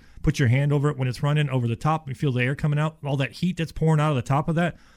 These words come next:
that was just inside the house, and now that's being extracted. So what the problem is with the attic is, the attic is actually putting the heat in the house.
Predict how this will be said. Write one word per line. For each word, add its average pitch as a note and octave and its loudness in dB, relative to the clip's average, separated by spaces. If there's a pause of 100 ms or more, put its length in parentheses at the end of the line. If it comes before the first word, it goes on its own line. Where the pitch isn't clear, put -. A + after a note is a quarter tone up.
that F3+ 2
was G#3 6
just D3 2
inside C3 0
the G2+ -6
house, C#3 -2
and A#2 -2
now A#2+ -2
that's A#2 -4
being A#2+ -2
extracted. B2 -4 (340)
So - 2
what B2 0
the A2+ -2
problem E3 2
is B2+ 0 (320)
with C3+ -2
the A#2+ -2
attic E3 2
is, B2 2
the C#3 0
attic E3+ 2
is B2+ 2
actually D3 0
putting C#3+ 0
the B2 -2
heat D3+ -2
in F#3+ 2
the C#3 4
house. G2 -4